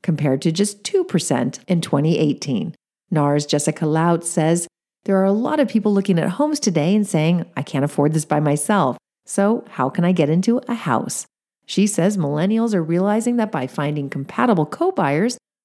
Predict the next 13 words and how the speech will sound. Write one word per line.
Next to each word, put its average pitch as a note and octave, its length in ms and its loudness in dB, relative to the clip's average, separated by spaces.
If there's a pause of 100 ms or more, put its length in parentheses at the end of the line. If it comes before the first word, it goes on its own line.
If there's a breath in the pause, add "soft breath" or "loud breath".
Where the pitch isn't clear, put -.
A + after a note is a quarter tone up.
they'll G3 240 0
wind D#3+ 280 0
up G3 140 0
with G3 120 0
a F#3+ 40 4
more D3+ 220 2
stable A#3 540 -2
living C4 260 0
situation D3 680 0
that's C#3+ 280 -4 (100)
also B3+ 380 0
earning D#3+ 340 2
equity. B2 540 -2